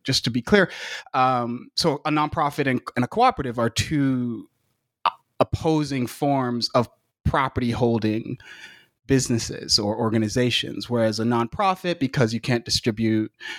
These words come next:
the profits to the people who run the, the organization, is said to have no owners, and a cooperative is said to have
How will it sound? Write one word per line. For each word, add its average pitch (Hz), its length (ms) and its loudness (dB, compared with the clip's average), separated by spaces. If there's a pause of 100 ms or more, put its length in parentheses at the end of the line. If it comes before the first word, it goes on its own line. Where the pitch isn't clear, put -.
(220)
the - 80 -20
profits 165 580 -2
to 110 500 0
the 104 120 -4
people 120 260 0
who 110 140 -4
run 170 540 0
the, 147 200 6
the 143 120 -10
organization, 135 720 0
is 120 120 -2
said 120 240 0
to 113 60 -8
have 107 340 0
no 165 300 0
owners, 107 560 -2 (540)
and 135 140 0
a 120 40 -2
cooperative 123 520 -2
is 113 140 -2
said 113 260 2
to 117 60 -6
have 107 560 -2